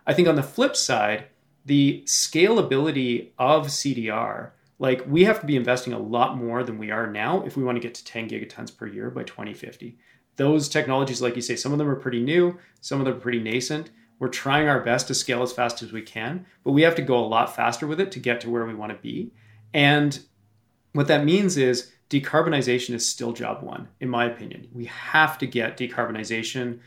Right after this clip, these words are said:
on a proper track. We have to do a lot better than we've been doing with renewable energy deployment, with point source capture and storage, with all of the things in order to get down to a point where C D R can make a really major impact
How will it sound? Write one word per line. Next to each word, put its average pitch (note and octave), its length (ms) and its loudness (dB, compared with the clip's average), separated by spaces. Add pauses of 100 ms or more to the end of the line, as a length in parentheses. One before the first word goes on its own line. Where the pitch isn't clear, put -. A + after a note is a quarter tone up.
(280)
on C3 160 2
a B2+ 40 0
proper A#2+ 320 -4
track. A2+ 480 -4 (180)
We C3+ 100 0
have C#3 140 4
to D3 60 -4
do C3+ 160 2
a - 20 2
lot A#2 300 2
better C3+ 180 2
than A#2+ 120 -2
we've A2 160 -8
been A2 140 -6
doing A2+ 320 -4
with G#2 260 -12
renewable G#2+ 400 -8
energy D3+ 380 0
deployment, B2 600 -4 (300)
with A2 580 0
point B2 240 -4
source G#2+ 220 -10
capture C#3+ 460 0
and A#2+ 100 -2
storage, B2 560 -2 (160)
with C3 300 0
all D#3 340 8
of A#2+ 140 -2
the A#2+ 80 -2
things A2 600 -8 (100)
in B2+ 120 -4
order B2+ 240 -2
to A#2+ 100 -6
get A#2+ 280 -2
down C3+ 280 0
to C3+ 100 -4
a B2 60 -4
point A#2 280 -6
where A#2 300 -2
C D3 280 -2
D B2+ 60 2
R A#2+ 140 0
can A#2 140 -12
make A2 140 -12
a A#2 60 -8
really A#2 300 -4
major A2 320 -8
impact A2 480 -16